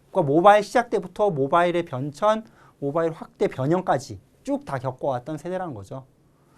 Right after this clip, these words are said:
뭐 저도 이제 아이폰 출시했을 때가 이십 대 후반이었으니까 저도 A세대인 것 같기도 하네요. 그래서 저나 저의 이제 형, 동생 뻘들, 비슷한 나이 또래들, 사십 대. 그죠?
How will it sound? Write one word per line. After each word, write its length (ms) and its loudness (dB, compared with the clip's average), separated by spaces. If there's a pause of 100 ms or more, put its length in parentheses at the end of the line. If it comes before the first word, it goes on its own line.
(500)
뭐 100 -18
저도 320 -4
이제 200 -4
아이폰 400 -6
출시했을 640 -8
때가 200 -10
이십 240 -18
대 100 -10
후반이었으니까 880 -10 (480)
저도 340 -2
A세대인 440 -4
것 60 -12
같기도 300 -12
하네요. 500 -6 (120)
그래서 180 -12
저나 480 0 (240)
저의 640 -4 (180)
이제 400 -12 (480)
형, 280 -6
동생 360 -8
뻘들, 600 -6
비슷한 360 -6
나이 180 -6
또래들, 380 -12 (580)
사십 300 -18
대. 160 -6 (920)
그죠? 380 -12